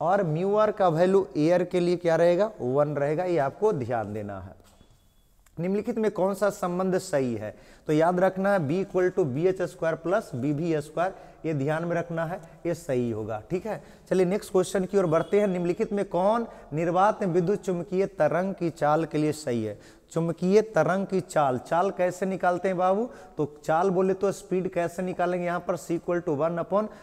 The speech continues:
root under mu naught epsilon। mu naught क्या है? निर्वात की चुंबकशीलता। epsilon naught क्या है?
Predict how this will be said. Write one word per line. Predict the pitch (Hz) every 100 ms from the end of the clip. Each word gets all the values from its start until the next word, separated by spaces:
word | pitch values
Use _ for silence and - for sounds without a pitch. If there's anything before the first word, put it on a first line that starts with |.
| - 127
root | 170 156
under | 170 165 156
mu | 143 151
naught | 180 180
epsilon। | 139 - 139
mu | 131 160
naught | 180 180
क्या | 175 165
है? | 190 202 - - 139
निर्वात | 151 151 175 180
की | 185
चुंबकशीलता। | - 175 175 - 180 160 190 196 - - 143
epsilon | 139 - 151 175
naught | 180 -
क्या | 170 170
है? | 170 202